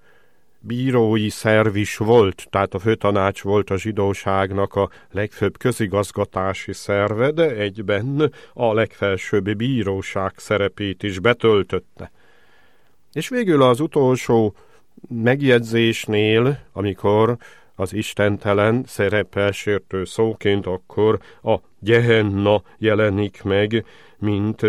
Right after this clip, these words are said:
az ítélet valósága. Nos, ez a Gehenna vagy Gehenna, ez eredetileg egy konkrét helyiségnév, egy konkrét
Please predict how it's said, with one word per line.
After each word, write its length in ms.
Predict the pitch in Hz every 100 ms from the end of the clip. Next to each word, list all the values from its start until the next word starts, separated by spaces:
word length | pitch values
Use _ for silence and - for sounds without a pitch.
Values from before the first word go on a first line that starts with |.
| 101 -
az 160 | 98 101
ítélet 640 | 107 - 101 98 95 -
valósága. 1000 | 98 107 104 95 - 92 90 90 92 - _ _ _ _ - _ -
Nos, 180 | 175
ez 160 | 151 123
a 160 | 110 98
Gehenna 640 | 120 127 131 113 117 107
vagy 220 | 95 95
Gehenna, 680 | 92 113 120 101 104 104 139 - - _ _ _ _ _ -
ez 160 | 110
eredetileg 680 | 123 113 98 104 127 107 101
egy 120 | 101
konkrét 720 | - 104 101 - 98 98 - -
helyiségnév, 1400 | 117 139 135 92 87 - - 110 101 92 98 98 92 - - -
egy 200 | 107 -
konkrét 880 | 107 101 - 101 98 98 - 110